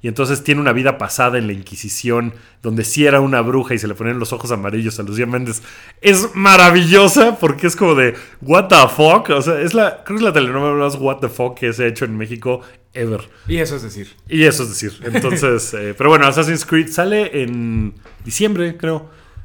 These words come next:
Speaker 1: Eh, que no habíamos visto nada y pues ya por lo menos hay un avance.
Speaker 2: El otro proyecto de Fassbender que anda, que estamos nada más hable y hable de Fassbender, este, Prometheus dos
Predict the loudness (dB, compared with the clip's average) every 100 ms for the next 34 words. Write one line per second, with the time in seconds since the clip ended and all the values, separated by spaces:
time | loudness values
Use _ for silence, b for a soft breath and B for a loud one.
0 | -12 -4 -2 -2 0 2 4 2 0 -4
1 | -4 -2 0 0 -2 -6 -8 -8 -6 -8
2 | -8 -8 -8 -8 -8 -12 -14 -14 -10 -8
3 | -6 -8 -4 -2 -2 -4 -8 -8 -10 -8
4 | -10 -10 -10 -10 -10 -8 -10 -12 -14 -14
5 | -12 -10 -8 -8 -8 -10 -10 -10 -10 -12
6 | -12 -16 -14 -12 -12 -14 -18 -18 -16 -16
7 | -18 b b b _ -8 -8 -6 -6 -6
8 | -10 -8 -6 -6 -12 -16 _